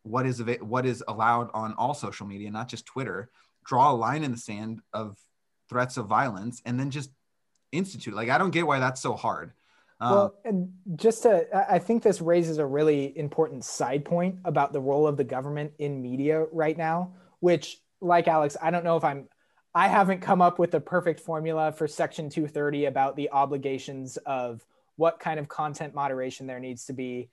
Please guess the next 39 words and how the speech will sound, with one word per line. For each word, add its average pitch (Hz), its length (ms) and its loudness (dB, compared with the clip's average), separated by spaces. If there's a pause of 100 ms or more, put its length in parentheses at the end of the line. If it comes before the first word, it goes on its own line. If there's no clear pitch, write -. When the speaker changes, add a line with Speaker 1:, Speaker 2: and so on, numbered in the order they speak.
(340)
Speaker 2:
I 135 80 -4
do 156 200 -2
think 156 220 -6
there 143 120 -2
should 147 240 -4
be 131 120 -4
clear 175 400 4
standards 156 560 0
that 143 140 0
are 131 100 0
applied 135 460 2
across 131 360 0
the 143 80 -6
board. 123 400 -2 (460)
But 165 420 2 (720)
more 190 320 0
importantly, 165 680 -2
I 160 140 2
think 180 220 -2
from 151 200 -4
a 127 60 -6
media 151 440 0
standpoint, 117 580 -10 (320)
we 190 280 2
need 247 240 2
to 170 100 0
really 160 480 2
invest 135 440 -6
in 123 140 -8
local 123 240 -8
journalism. 98 600 -12 (640)
If 160 220 2
we 175 240 0
could 208 200 4
have 156 540 -2
a 143 100 -4
Biden 151 560 0
stimulus 156 520 -4
plan 165 420 -6